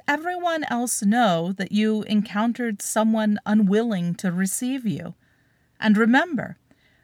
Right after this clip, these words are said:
failing to extend hospitality is a particularly grave sin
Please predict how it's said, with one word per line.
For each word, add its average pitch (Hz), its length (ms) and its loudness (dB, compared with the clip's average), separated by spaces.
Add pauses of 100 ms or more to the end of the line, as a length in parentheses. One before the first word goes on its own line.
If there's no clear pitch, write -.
failing 311 600 -2
to 302 140 -6
extend 262 540 0
hospitality 226 1080 -2 (360)
is 220 160 -4
a 202 80 0
particularly 320 1000 -6
grave 233 440 -4
sin 202 560 -2